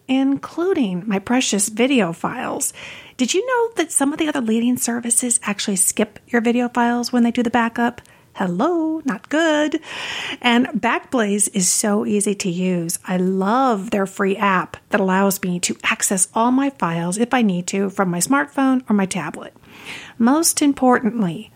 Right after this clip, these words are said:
the service is totally affordable for real people. It's just five dollars a month.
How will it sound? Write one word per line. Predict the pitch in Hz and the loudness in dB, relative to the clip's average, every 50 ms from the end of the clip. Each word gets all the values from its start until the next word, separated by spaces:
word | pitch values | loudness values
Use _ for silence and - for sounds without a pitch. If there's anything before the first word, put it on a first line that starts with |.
| - | -4
the | - 208 | -2 0
service | - - - 208 208 214 226 214 - | 2 2 2 2 2 2 2 0 2
is | - - | 0 0
totally | - - - 190 185 180 180 190 214 | -2 0 0 0 0 0 0 -2 -2
affordable | 254 185 - - - - - 226 220 220 214 208 - 190 180 | -2 -6 -6 -8 -14 -4 0 0 2 2 0 0 -2 -2 -2
for | - - 202 | -2 -2 -2
real | 185 226 202 190 | 0 0 -2 -4
people. | 190 - - 185 180 - - 147 - - - - | -4 -4 -6 -6 -6 -6 -8 -10 -10 -12 -12 -6
It's | - 233 - - - | -6 -2 -2 -2 -2
just | - - - 294 285 - - | 0 0 0 2 2 2 0
five | - 196 185 185 | 2 0 0 2
dollars | 180 175 156 160 175 180 - | 0 -2 -2 0 0 -2 0
a | 208 | 0
month. | 208 185 165 180 - - - | 0 -2 -2 -4 -6 -8 -12